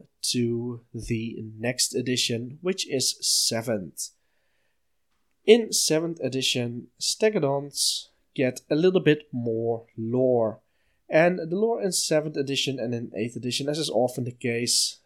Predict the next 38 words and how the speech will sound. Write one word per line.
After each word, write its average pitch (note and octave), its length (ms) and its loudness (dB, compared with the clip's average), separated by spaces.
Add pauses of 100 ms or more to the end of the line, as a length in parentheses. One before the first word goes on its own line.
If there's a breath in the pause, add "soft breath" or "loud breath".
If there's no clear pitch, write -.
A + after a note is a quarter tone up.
(140)
uh, G#2+ 300 -6
sort G#3 280 4
of - 140 -2
overlap, B2 560 0
so C#3+ 180 0
I'm D3 120 2
not F#3+ 120 0
going E3+ 140 -2
to C#3+ 120 -8
read B2+ 220 -4
it B2 120 -8
here, B2 200 -2
but C3 160 2
I C3+ 80 4
will C#3 260 -2
read B2 220 0
out A2+ 240 0
the A#2+ 180 -12
lore A2 400 0
in A2+ 180 -6 (120)
eighth A2+ 280 -4
edition. A2+ 580 -4 (1160)
Stegodons F3+ 880 4
are D3+ 160 8
now B2+ 300 4
split A#2+ 540 -2 (120)
into B2+ 380 -2 (140)
two B2+ 280 0
different A2+ 540 -6
categories. C3+ 640 2
You C#3+ 80 0
have D3+ 100 -4
the D3+ 140 -4
regular C#3+ 400 2
Stegodons A2 680 -2
and B2+ 140 -4
you B2 120 -2
have A2+ 180 -4